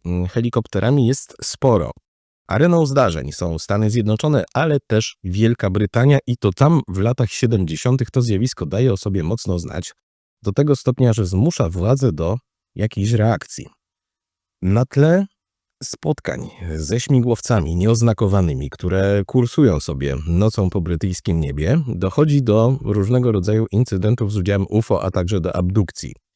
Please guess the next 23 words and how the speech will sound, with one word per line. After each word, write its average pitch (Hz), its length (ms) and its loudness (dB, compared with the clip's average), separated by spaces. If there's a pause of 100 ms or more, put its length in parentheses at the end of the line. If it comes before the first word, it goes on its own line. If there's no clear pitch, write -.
(600)
Słynna 139 580 4
staje 120 340 0
się 117 120 -8
sprawa 113 440 0
rodziny 107 480 2 (200)
Avis, 85 640 0
której 92 460 -2
auto 104 340 0
jest 85 360 -4
otoczone 87 480 -2
przez 80 240 -4
dziwną 92 340 -2
mgłę. 76 500 0 (320)
Świadkowie 107 420 -2
nie 98 120 2
pamiętają, 98 480 0
co 98 120 -4
się 76 140 -8
stało, 156 360 2
ale 120 160 4
potem 104 320 2
powracają 101 760 0
w - 60 -16